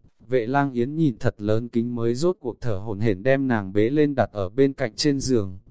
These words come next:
không dám lại ôm nàng. Hắn từ trên giường đứng lên, nhìn chằm chằm trên giường mặt đỏ tới mang tai nàng,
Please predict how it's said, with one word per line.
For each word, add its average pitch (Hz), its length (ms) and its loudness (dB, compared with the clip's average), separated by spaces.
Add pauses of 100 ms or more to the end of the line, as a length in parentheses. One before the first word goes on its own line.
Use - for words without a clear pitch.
(160)
không 143 260 -6
dám 120 240 0
lại 135 220 -2
ôm 139 280 -2
nàng. 98 340 0 (500)
Hắn 123 240 -6
từ 117 200 0
trên 139 260 0
giường 110 260 0
đứng 113 180 -2
lên, 139 320 2 (320)
nhìn 104 220 2
chằm 98 240 0
chằm 98 240 0
trên 143 240 0
giường 110 320 -2
mặt 104 160 0
đỏ 101 260 2
tới 120 180 2
mang 143 260 0
tai 147 220 2
nàng, 101 500 -2